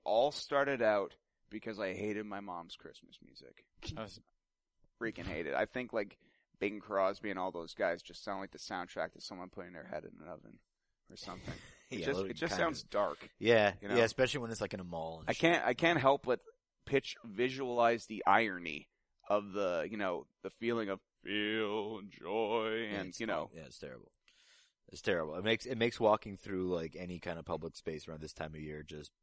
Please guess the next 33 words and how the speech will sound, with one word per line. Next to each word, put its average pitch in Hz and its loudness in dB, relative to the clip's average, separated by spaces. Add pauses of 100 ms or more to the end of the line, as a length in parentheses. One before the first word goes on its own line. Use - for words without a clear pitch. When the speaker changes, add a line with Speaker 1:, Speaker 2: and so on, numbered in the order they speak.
Speaker 3:
just 80 -12 (260)
a 80 -10 (120)
terrible 69 -12
experience. - -16
Speaker 1:
Yeah, 113 6 (340)
but, 120 6
like, 123 2
what 117 -2
Holly 120 6
Hooligans 113 -4
try 107 2
to 92 0
do 104 -6
and 95 -12
stuff 101 -6
like 104 -4
that 98 2
is 98 -12
just - -12
celebrate, 113 2 (380)
you - -8
know, 127 6
what's 131 0
fun 127 2
about 95 0
Christmas. 95 -6 (260)
You - -6
know, 117 -2
kinda 120 2
like 117 -2
the, 92 0 (200)
the 104 -2
debauchery. 82 -2